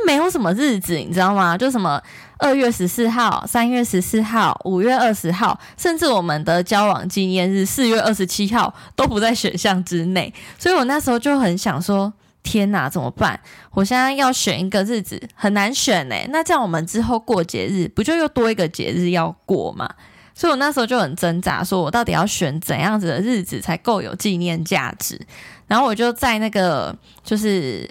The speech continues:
预约时间的那个页面纠结了很久。然后 Nick 就一直说，“哎呀，就是什么时间都是个好日子啊，重点不是那个日子什么的。”但是我就无法下决定。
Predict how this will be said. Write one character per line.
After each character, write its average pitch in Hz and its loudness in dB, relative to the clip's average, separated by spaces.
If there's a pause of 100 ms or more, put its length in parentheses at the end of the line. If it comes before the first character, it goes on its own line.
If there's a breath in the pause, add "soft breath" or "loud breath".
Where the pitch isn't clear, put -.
预 233 2
约 196 2
时 175 -2
间 180 0
的 165 -2
那 165 -2
个 180 -6 (140)
页 165 0
面 170 0
纠 190 0
结 110 -10
了 - -8
很 - -6
久。 - -4 (440 loud breath)
然 226 4
后 269 4
Nick 269 0
就 226 2
一 240 2
直 196 0
说 220 2 (280 loud breath)
，“哎 196 2
呀， 170 0
就 294 -2
是 294 -2
什 247 -2
么 180 2
时 214 -2
间 262 -2
都 302 2
是 311 -2
个 277 2
好 170 -2
日 254 0
子 190 -4
啊， 185 0
重 254 0
点 170 0
不 180 -4
是 202 0
那 247 -2
个 214 0
日 220 0
子 175 -6
什 - -6
么 82 -8
的。” - -8 (240 loud breath)
但 294 0
是 302 2
我 147 0
就 180 0 (180)
无 196 0
法 214 0
下 196 0
决 - -8 (120)
定。 180 -2